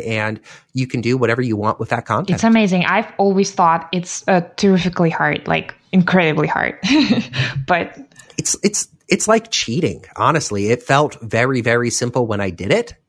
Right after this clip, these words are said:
Speaker 1: And I know lots of people who are focused on link building use a very similar strategy where they'll solicit these survey responses from experts, post this roundup of, like, the top fifty link building tips from fifty link building experts,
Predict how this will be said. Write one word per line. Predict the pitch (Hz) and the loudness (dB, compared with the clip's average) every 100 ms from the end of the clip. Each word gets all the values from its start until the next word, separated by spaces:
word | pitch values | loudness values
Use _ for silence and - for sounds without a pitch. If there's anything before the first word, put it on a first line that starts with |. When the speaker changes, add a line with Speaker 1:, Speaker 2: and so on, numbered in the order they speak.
| - | -2
Speaker 1:
And | 135 127 120 113 107 - - - _ | 2 2 2 -2 -4 -8 -18 -20 _
I | 135 | -2
know | 135 135 | 2 2
lots | 117 117 135 135 | 2 2 2 0
of | 123 117 - | 0 0 -2
people | 123 123 | -4 -4
who | 113 113 | -2 -2
are | 104 | 0
focused | 117 107 104 | -2 -4 -6
on | 98 | -6
link | 90 98 - | -4 -6 -2
building | 117 120 123 113 | 0 0 -2 -2
use | 92 101 104 | -6 -6 -6
a | 92 | -4
very | 95 95 101 | -4 -2 -2
similar | - 98 95 | -6 -6 -6
strategy | 92 92 92 95 98 | -4 -6 -4 -6 -6
where | 90 98 98 95 - - - - | -4 -2 0 -2 -6 -20 -20 -4
they'll | 113 110 98 98 98 95 | 0 2 2 0 -2 -6
solicit | - 123 120 123 117 107 104 _ _ | -4 0 0 2 2 2 -2 _ _
these | 120 117 117 120 110 110 - - | -16 -10 -4 -2 -2 -4 -10 -6
survey | 104 104 110 | -2 0 0
responses | 113 - 110 - 110 | 0 0 0 -2 -6
from | 101 | -2
experts, | 107 - 110 104 101 - - - | -2 -2 -2 -2 -4 -12 -20 -18
post | - 160 147 | 0 0 2
this | 127 - | -2 0
roundup | 113 120 113 | 0 0 -4
of, | 104 | -2
like, | 131 139 - | 0 -2 -4
the | |
top | 196 - 240 | -6 -4 -4
fifty | - 208 208 190 | -6 -8 -4 -4
link | 170 190 - | -4 -6 -2
building | 139 123 107 | -2 0 -4
tips | - 113 - | -4 -6 -6
from | 101 | -10
fifty | 95 160 139 | -4 -2 0
link | 117 135 139 | -2 -2 0
building | 127 120 104 | -2 0 -2
experts, | 117 - 202 233 | -4 -2 -2 -2